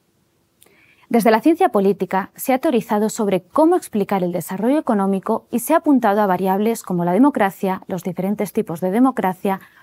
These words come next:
o los actores políticos. El objetivo es abordar si existe una relación entre democracia y desarrollo o cómo fomentar ambas. Para responder a estas cuestiones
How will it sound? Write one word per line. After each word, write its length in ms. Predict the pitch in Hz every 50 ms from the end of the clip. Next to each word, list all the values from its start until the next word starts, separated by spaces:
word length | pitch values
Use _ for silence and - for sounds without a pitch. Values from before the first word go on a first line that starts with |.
| - - _
o 100 | - 277
los 200 | 294 311 - -
actores 400 | 180 - - 180 185 170 165 -
políticos. 760 | - 180 175 170 175 175 - 156 - - - - - - - _ _ _ _ _ _ _ _ _ _ _
El 140 | - 262 254
objetivo 460 | 254 - - 339 - 392 403 427 440
es 160 | 403 - -
abordar 420 | 254 226 208 208 220 226 247 269 -
si 160 | - - 240
existe 400 | 233 - - 339 349 - - 349
una 140 | 285 247 220
relación 500 | 220 202 202 185 - - 262 262 247 233
entre 240 | 220 233 196 185
democracia 500 | 170 175 170 165 - - 240 233 - 180
y 20 | 170
desarrollo 640 | 170 208 - - 269 254 240 220 208 196 208 220 220 _ _ _ - - _
o 120 | - 247 240
cómo 220 | 269 285 277 320
fomentar 500 | - - 202 175 170 165 156 165 151 139
ambas. 480 | 131 127 - 113 - - - - - _ _ _ _ _ _ _ _ _ _ _ _ _ _ -
Para 180 | 233 214 208
responder 500 | 202 202 196 - - 214 214 226 247 254
a 40 | 214
estas 260 | 185 - - 202 -
cuestiones 640 | - 214 190 - - 254 254 247 233 220 220 233 -